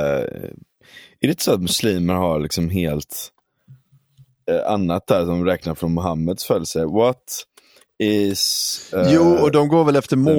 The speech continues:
Speaker 1: Muslim
Speaker 2: också när de har Ramadan
Speaker 1: New
Speaker 2: och sånt.
Speaker 1: Year?
Speaker 2: Det är väl mer av en månkultur, tror jag,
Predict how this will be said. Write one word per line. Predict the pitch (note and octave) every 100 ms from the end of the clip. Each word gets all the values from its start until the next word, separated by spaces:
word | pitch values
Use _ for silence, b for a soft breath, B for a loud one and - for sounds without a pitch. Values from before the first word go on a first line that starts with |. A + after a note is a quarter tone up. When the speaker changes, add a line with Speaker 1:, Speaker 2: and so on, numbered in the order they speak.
| C#3
Speaker 1:
Muslim | D#3 C3
Speaker 2:
också | A2 C3
när | A2 A2
de | A2+ A2+
har | A#2 A2 A2 G#2+
Ramadan | G#2+ A2+ G#2+ G#2+ A#2 A2+
Speaker 1:
New | -
Speaker 2:
och | -
sånt. | - - - - -
Speaker 1:
Year? | C2 - - - b b
Speaker 2:
Det | -
är | B2+
väl | B2+
mer | B2+ C3 A#2
av | A#2
en | A2+
månkultur, | B2 A#2+ A2+ A2+ A2 G#2+ _ _ - A#2+ - C#3 A2+ A2
tror | -
jag, | -